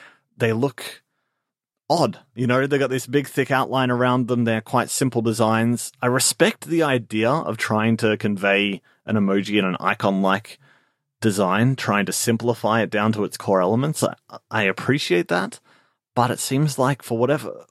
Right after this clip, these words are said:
for whatever reason, end users universally say much better things about Apple's designs than they do about Microsoft's or even Google's. Google spends a lot of effort trying to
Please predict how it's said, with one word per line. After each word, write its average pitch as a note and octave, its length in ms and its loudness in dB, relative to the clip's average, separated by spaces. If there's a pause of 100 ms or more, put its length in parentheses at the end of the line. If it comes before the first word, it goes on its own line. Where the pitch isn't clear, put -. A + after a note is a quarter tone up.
for C3+ 120 -4
whatever D#3 300 0
reason, D3 260 0
end B2+ 200 0
users A#2+ 500 0 (280)
universally B2 1080 0 (560)
say G#2+ 260 0
much A2 420 0
better G#2 160 0
things G2 260 -2
about F2 160 2
Apple's E2+ 300 -2
designs D#2+ 640 -2
than E2+ 260 -2
they E2+ 100 0
do E2+ 180 -2
about E2 360 0
Microsoft's F#2 600 -4
or C3 80 2
even F#3 220 0
Google's. E3+ 420 -4
Google D#3 300 0
spends B2+ 220 0
a A#2+ 40 2
lot A#2+ 200 0
of A#2+ 100 0
effort B2 260 -4
trying A#2+ 440 0
to B2+ 280 0